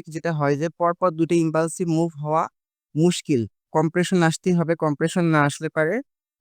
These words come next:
চার্টে আপনি কম্প্রেশন না দেখেন, তাহলে একটা জিনিস বোঝা যাবে যে এখানে ডিস্ট্রিবিউশন হয় নাই, এখানে নতুন, নতুন অর্ডার আসে নাই, যার ফলে এই যদি এখান থেকে যদি, মানে, হঠাৎ করে দেখতেন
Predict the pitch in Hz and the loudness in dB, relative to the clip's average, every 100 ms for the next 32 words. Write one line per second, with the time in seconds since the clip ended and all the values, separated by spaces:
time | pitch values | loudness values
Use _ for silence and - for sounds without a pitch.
0 | 143 - 160 160 165 160 151 165 156 170 | -10 0 2 2 0 0 -2 -2 -2 0
1 | 147 151 147 127 139 143 139 143 156 - | 2 2 0 0 -2 0 0 2 0 -2
2 | 143 - 143 143 135 131 135 120 131 127 | -10 -12 -10 -10 -8 -2 0 0 -2 -2
3 | 135 135 139 139 - 135 143 156 156 151 | -4 -2 -6 -6 -8 -8 -8 -6 -4 -2
4 | 143 147 190 233 _ _ _ _ 131 147 | -2 -2 -2 -6 _ _ _ _ -4 2
5 | 147 151 151 147 175 165 151 156 143 131 | 4 4 2 2 2 2 2 0 0 4
6 | 139 135 123 131 131 180 - _ _ _ | 4 4 0 0 0 0 -6 _ _ _
7 | 139 131 131 135 156 160 254 294 _ _ | -2 2 2 0 -2 0 -2 -4 _ _
8 | _ _ _ - 160 180 165 175 170 160 | _ _ _ -2 0 0 -2 -2 0 0
9 | 156 170 175 180 170 180 - _ - 147 | 2 0 0 -2 -2 -6 -10 _ -2 2
10 | 143 143 143 139 - 131 147 147 170 147 | 4 4 2 0 -6 -8 -8 -2 0 2
11 | 151 - | 0 0